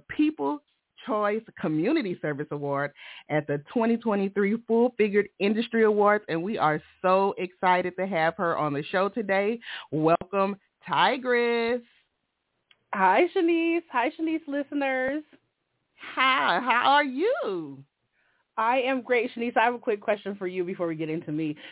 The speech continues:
Speaker 2: Do your listeners have, like, a cute little title, like, you know, Mariah's Lambs or Beyonce's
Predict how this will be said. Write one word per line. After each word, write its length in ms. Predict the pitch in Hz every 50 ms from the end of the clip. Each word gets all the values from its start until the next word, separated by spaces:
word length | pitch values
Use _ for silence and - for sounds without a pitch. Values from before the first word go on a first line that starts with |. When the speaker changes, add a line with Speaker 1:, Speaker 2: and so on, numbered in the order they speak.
| - _ -
Speaker 2:
Do 60 | 233
your 200 | 233 226 240 254
listeners 440 | 262 262 285 320 - - 311 302 302
have, 180 | 311 285 262 269
like, 200 | 269 240 240 -
a 40 | 233
cute 320 | 214 - 254 247 247 -
little 460 | 226 233 233 233 226 226 226 226 226 233 -
title, 380 | 269 233 233 233 233 233 233 233
like, 260 | 220 202 190 190 196
you 80 | 208
know, 240 | 196 190 190 190 196
Mariah's 480 | 196 196 185 185 185 185 185 185 185 175
Lambs 560 | 180 185 180 180 180 180 180 175 180 185 175
or 100 | 175 165
Beyonce's 720 | 160 170 175 165 170 175 180 170 - 175 175 175 175